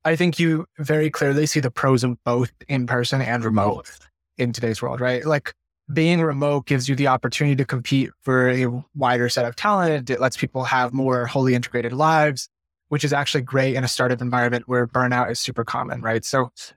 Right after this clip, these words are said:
being able to design life to be successful for them is actually a big win. Um, and, you know, you save so much time and things like commute and whatnot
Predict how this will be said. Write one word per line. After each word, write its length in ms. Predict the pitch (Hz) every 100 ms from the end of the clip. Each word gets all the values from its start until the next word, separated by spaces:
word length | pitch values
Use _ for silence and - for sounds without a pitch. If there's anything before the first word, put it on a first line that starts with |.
| -
being 180 | 151 151
able 160 | 147
to 100 | 139
design 440 | 131 127 135 131 131
life 280 | 123 123 -
to 120 | 127
be 140 | 127
successful 420 | - - 127 -
for 160 | 120 120
them 240 | 139 147
is 120 | 135 123
actually 320 | 120 - 123
a 20 |
big 180 | 113 113
win. 400 | 131 135 123 123 _ - - _ -
Um, 460 | 123 120 117 113 - _ -
and, 500 | 190 170 143 131 -
you 100 | 185
know, 80 | 151
you 200 | 131 131
save 320 | - 135 127
so 100 | 143
much 220 | 135 143
time 360 | - 127 120 113
and 140 | 113
things 220 | 127 120
like 120 | 117
commute 440 | - 120 120 117 117
and 140 | 120
whatnot 420 | 120 117 123 113